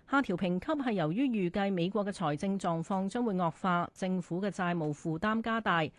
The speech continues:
今年將會錄得財赤。白宮強烈反-，白宮強烈反對惠譽嘅決定，認為同實際情況唔相符。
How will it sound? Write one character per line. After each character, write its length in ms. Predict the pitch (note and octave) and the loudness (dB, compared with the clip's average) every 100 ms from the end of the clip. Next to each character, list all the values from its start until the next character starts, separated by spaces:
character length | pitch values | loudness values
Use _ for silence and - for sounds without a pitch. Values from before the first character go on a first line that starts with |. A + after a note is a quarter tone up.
| - - | -20 -6
今 200 | A3 A3+ | -2 2
年 200 | F3 D3 | 2 0
將 220 | - G#3 | 0 0
會 80 | G3+ | 2
錄 120 | E3 - | 0 -2
得 100 | G#3+ | -8
財 300 | - C#3+ C3 | -6 -6 -4
赤。 260 | F#3+ F3 - - - - | 0 0 -2 -20 -20 -4
白 80 | B3+ | -2
宮 260 | C#4+ F4 | 0 0
強 300 | - F3 D#3+ | 2 0 0
烈 100 | F3 | 0
反-， 440 | G3 - E3+ G3 B3+ _ _ | -2 -4 -4 -2 -4 _ _
白 100 | - B3+ | -4 0
宮 200 | E4 E4 | 0 0
強 240 | G#3 D#3+ | 0 0
烈 80 | F3 | -2
反 320 | F3 D3+ A3+ | -2 -2 0
對 180 | A3 G3 | 0 0
惠 220 | F#3 E3+ | 0 -2
譽 240 | E3+ D#3+ | -2 -4
嘅 240 | E3 F3+ E3+ | -2 0 0
決 160 | - | -2
定， 260 | F3+ E3+ E3 | -2 -2 -2
認 180 | F3 F3+ | -2 -2
為 120 | E3 | -2
同 240 | D3 D3+ D3+ | -2 -4 -4
實 160 | F3+ | -6
際 180 | - F#3 | -4 -4
情 260 | E3+ C3+ C#3+ | -2 -4 -4
況 260 | F#3+ F3 | -2 -2
唔 120 | D3+ D3 | -2 -4
相 260 | A3+ A#3 | -2 -2
符。 280 | - D3+ C3 | -2 -2 -4